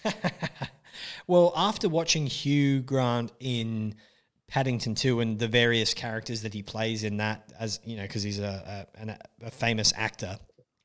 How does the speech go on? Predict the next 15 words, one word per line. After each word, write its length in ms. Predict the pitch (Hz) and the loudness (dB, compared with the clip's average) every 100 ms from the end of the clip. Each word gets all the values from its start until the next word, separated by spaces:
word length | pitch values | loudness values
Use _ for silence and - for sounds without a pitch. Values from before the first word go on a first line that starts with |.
| _ _ - - | _ _ -14 -2
and 160 | 135 | 2
then 160 | 135 131 | 4 4
watching 360 | 131 131 139 117 | 4 4 4 2
him 220 | 113 113 | 0 0
in, 340 | 110 113 113 | 0 0 0
uh, 300 | 110 107 104 110 | 0 -2 -2 -6
Guy 180 | 117 117 | 0 2
Ritchie's 440 | 117 113 - 104 | 2 0 0 0
The 80 | 104 | -4
Gentleman, 600 | 101 110 113 107 92 123 - _ _ _ _ | -2 0 -2 -4 -8 -10 -16 _ _ _ _
man, 280 | 135 143 123 | -4 2 4
he 140 | 117 185 | 4 2
would 140 | 247 | 2
be 100 | 165 | 0
phenomenal. 600 | - 107 107 135 117 80 | -2 -2 0 0 -2 -6